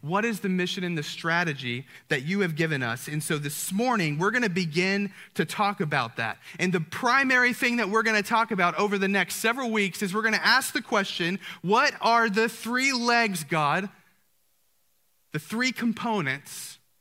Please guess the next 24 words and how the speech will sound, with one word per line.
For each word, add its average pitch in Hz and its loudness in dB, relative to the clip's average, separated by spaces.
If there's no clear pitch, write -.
that 190 4
are 190 4
indispensable, 247 0
non-negotiable 220 2
in 196 0
the 185 0
church 180 -2
for 196 -4
the 165 -4
church 220 -2
to - -16
be 208 0
able 185 0
to 170 -2
do 156 -2
the 135 -6
exact 147 -2
thing 120 -2
that 135 -2
you 170 -2
designed 131 -2
it 120 -6
to 113 -8
do?" 92 -12